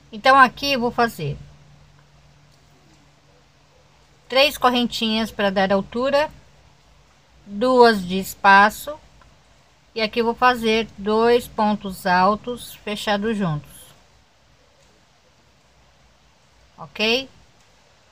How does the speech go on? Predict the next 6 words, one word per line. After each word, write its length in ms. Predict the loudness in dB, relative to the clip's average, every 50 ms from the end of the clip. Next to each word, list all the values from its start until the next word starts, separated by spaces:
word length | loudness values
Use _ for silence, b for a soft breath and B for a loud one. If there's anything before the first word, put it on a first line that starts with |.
| _ b b b b b b b b b b _ -4
Uma, 480 | 0 2 2 4 4 4 4 4 4
duas, 600 | 2 0 0 0 0 0 0 0 0 0 -2 -4
três, 540 | -10 -8 -4 -2 0 0 0 -2 -4 -6 -10
quatro, 600 | -12 -6 -2 0 0 0 0 -2 -6 -12 -16 -16
cinco 460 | -16 -16 -12 -8 -6 -6 -6 -6 -8
correntinhas, 920 | -8 -6 -4 -4 -4 -4 -8 -8 -8 -6 -4 -4 -2 -4 -4 -6 -8 -14